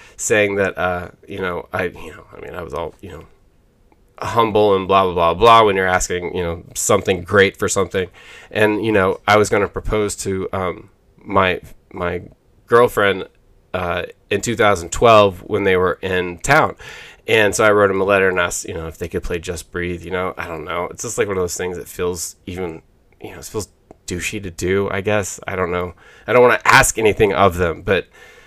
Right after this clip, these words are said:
so, you know, I did it anyway. They didn't do it. Doesn't fucking matter. Um, and the show was great, and I proposed after, and it's hilarious. Um, but, you know, it's like,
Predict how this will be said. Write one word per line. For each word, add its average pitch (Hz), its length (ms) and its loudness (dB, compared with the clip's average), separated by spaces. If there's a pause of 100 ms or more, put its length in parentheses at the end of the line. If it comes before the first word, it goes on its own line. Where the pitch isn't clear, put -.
(800)
so, - 400 0
you 117 100 -2
know, 87 260 -4
I - 80 0
did 123 240 2
it 107 60 2
anyway. 95 420 0
They 127 140 6
didn't 127 220 6
do 95 180 4
it. 92 160 0
Doesn't 104 240 2
fucking 92 260 -2
matter. 87 360 -4 (400)
Um, 90 320 0
and 101 120 0
the 98 40 -2
show 107 220 6
was 98 140 2
great, 117 600 10
and 98 120 2
I 95 120 4
proposed 92 420 0
after, 90 540 2
and 90 420 -8
it's - 220 -8
hilarious. 95 480 -2 (640)
Um, 87 400 0 (1160)
but, 131 320 6 (360)
you 151 160 -6
know, 160 240 2
it's 151 160 -2
like, 151 200 2